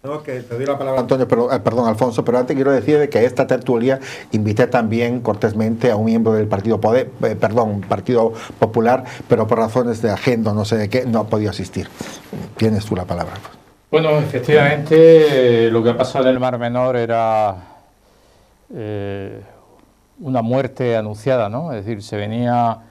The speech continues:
Speaker 2: eh, pregonando desde hace muchísimo tiempo. Hubo una ley de protección integral del Mar Menor,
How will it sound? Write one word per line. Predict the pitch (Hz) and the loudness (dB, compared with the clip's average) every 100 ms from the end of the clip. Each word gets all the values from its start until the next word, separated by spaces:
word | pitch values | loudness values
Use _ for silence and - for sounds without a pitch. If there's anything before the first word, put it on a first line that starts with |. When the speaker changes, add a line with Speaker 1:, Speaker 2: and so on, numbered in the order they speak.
| _ _ _ _ | _ _ _ _
Speaker 2:
eh, | 120 110 107 | -6 -6 -2
pregonando | 113 113 120 135 120 | -2 2 2 2 0
desde | 107 | 0
hace | 107 107 117 113 113 110 | -2 -2 -2 0 2 0
muchísimo | 110 117 - 135 - 117 107 | -2 -4 -4 -6 -4 -2 0
tiempo. | 117 131 127 160 226 - _ _ _ - - | 0 -2 0 -2 -2 -14 _ _ _ -18 -2
Hubo | 139 180 | 4 6
una | 151 123 | 6 6
ley | 143 151 | 4 4
de | 127 117 | 4 2
protección | 120 107 104 131 | 0 -2 -2 0
integral | 135 120 110 120 | 0 2 2 2
del | 113 107 | 2 0
Mar | 107 104 | 0 0
Menor, | 107 131 185 | 0 0 0